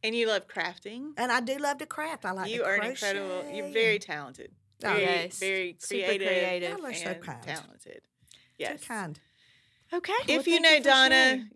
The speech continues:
Speaker 1: if you have the, uh, chance
Speaker 2: Oh.
Speaker 1: to have her in your life, you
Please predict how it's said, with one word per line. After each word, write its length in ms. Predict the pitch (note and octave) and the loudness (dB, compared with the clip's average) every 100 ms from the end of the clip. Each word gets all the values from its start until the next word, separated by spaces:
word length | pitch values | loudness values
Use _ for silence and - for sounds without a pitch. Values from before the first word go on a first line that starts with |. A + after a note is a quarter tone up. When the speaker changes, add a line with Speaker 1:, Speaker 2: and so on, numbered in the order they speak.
| - | -12
Speaker 1:
if 120 | A3 | -8
you 140 | B3+ C4 | -4 -2
have 340 | B3+ A#3+ G#3 | 2 2 0
the, 540 | - G#3+ G3+ G3 F#3 - | -6 -6 -4 -4 -4 -6
uh, 180 | F#3 F#3 | -8 -8
chance 540 | F3+ - G3+ F3+ C#3+ - | -8 -8 -6 -6 -8 -12
Speaker 2:
Oh. 40 | |
Speaker 1:
to 60 | F#3 | -10
have 220 | F#3+ F#3 | -6 -6
her 140 | G3 | -4
in 100 | F3 | -6
your 160 | E3 D#3 | -6 -8
life, 340 | D#3 C3 D3 | -8 -8 -10
you 300 | - F3 E3+ | -10 -8 -6